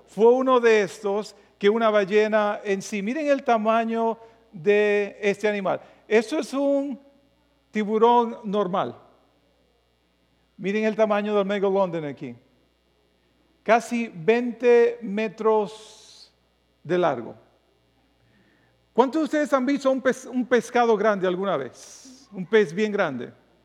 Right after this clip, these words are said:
¿Han visto los marlins? En el Caribe hay unos peces, eh, eh, se llama marlin, que son enormes. Eh, la, la gente que pesca por, por deporte va a pescar esos peces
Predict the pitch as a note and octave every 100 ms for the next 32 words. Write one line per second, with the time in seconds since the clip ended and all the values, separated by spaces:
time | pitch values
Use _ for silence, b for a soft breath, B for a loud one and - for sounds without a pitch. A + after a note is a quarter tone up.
0 | _ _ _ b b b b b F#3+ C4
1 | B3+ D4 B3+ E3+ G3+ A#3+ C4+ D4+ D#4+ -
2 | - _ _ _ _ _ b b F#3+ A3
3 | A3+ G#3+ A3+ C4+ C4+ C4+ C4 - B3+ B3+
4 | A3+ A3+ F#3+ G#3 F#3+ F#3 - A3+ A#3+ A3+
5 | A#3+ B3 A#3+ A3+ - C4 B3+ B3+ C#4 D4
6 | B3+ B3 F#3+ - b b b G3+ G#3+ A3
7 | A3+ G#3 C4+ C4+ A#3 A#3+ B3+ B3+ - B3
8 | A#3+ A3+ A3 G#3+ F#3 - G3+ F3+ G3 A#3+
9 | C#4+ C4 G#3+ A3+ A#3+ A#3+ - B3 B3 A#3+
10 | A#3 - A#3 A#3 A3+